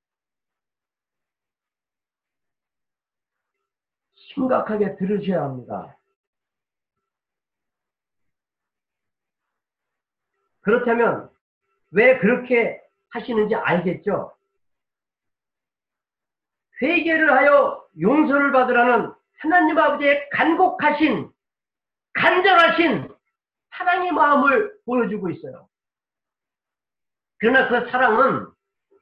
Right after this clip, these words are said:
우리가 순종했을 때, 죄가 발견되어 회개했을 때 그 하나님의 사랑과 자비가 나타나지, 하나님은 사랑과 자비 있기 때문에 나는 내 멋대로 가던 길을 가도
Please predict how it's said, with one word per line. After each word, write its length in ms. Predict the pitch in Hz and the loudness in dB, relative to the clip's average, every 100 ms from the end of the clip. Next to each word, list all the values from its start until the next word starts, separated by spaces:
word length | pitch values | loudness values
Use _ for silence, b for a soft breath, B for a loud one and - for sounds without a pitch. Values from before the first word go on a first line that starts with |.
| _ | _
우리가 520 | - 285 339 339 330 330 | -2 0 4 4 2 2
순종했을 560 | 359 349 339 302 - | 0 2 2 2 0
때, 260 | - 233 - | 2 2 2
죄가 340 | 254 330 339 - | 2 4 6 6
발견되어 500 | - 359 330 339 330 | 4 4 4 4 6
회개했을 520 | 349 392 403 381 - | 4 6 6 4 4
때 160 | 381 381 | 4 6
그 60 | |
하나님의 600 | 339 349 403 392 359 - | 4 4 4 4 2 2
사랑과 460 | - 349 349 330 330 330 | 2 4 6 6 4 2
자비가 300 | 302 320 294 | 0 2 4
나타나지, 840 | 277 262 247 - 330 269 156 - - _ _ _ _ _ _ _ | 4 2 0 0 -2 -2 -2 -6 -14 _ _ _ _ _ _ _
하나님은 520 | 302 359 381 370 381 | 4 6 6 6 4
사랑과 380 | 359 359 370 359 | 4 4 6 4
자비 320 | 226 320 349 | 4 4 2
있기 160 | 339 - | -2 2
때문에 200 | 339 349 | 2 4
나는 240 | 311 330 | 4 6
내 140 | 294 339 | 6 6
멋대로 520 | 330 339 381 370 359 | 6 4 6 6 6
가던 320 | 359 302 392 | 4 4 4
길을 240 | 370 370 - | 4 2 2
가도 560 | 285 339 381 202 - | 2 4 4 4 0